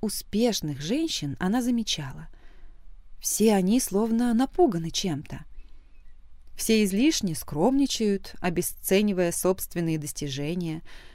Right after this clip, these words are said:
Да и сама Рика мало чем от них отличалась. Сколько бы другие ни хвалили её, как высоко не оценивали её работу,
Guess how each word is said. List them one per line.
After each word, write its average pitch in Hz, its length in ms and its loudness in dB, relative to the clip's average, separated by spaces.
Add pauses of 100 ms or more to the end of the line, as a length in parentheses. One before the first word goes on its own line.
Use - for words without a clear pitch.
(460)
Да 180 140 6
и 170 60 8
сама 160 360 0
Рика 185 500 0 (360)
мало 208 340 6
чем 160 340 -2 (160)
от 175 220 0
них 160 180 0
отличалась. 147 720 -4 (1040)
Сколько 339 440 4
бы 262 100 4
другие 233 540 2
ни 175 100 2
хвалили 165 640 2
её, 147 500 -2 (540)
как 196 260 2
высоко 190 720 4
не 190 260 4
оценивали 180 760 2
её 160 360 0
работу, 151 600 -2